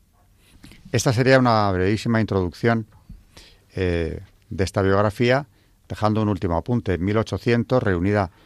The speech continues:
como nacen estas cosas de Dios, con muy pocas personas, creo recordar que son cuatro religiosas las que se consagran en un primer momento, eh, contando a Santa Magdalena Sofía, a, a este nuevo instituto,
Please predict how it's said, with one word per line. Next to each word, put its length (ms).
como 200
nacen 260
estas 260
cosas 300
de 120
Dios, 240
con 180
muy 220
pocas 380
personas, 640
creo 200
recordar 420
que 100
son 200
cuatro 440
religiosas 640
las 160
que 80
se 140
consagran 640
en 140
un 80
primer 280
momento, 580
eh, 140
contando 480
a 40
Santa 300
Magdalena 460
Sofía, 460
a, 480
a 180
este 240
nuevo 280
instituto, 640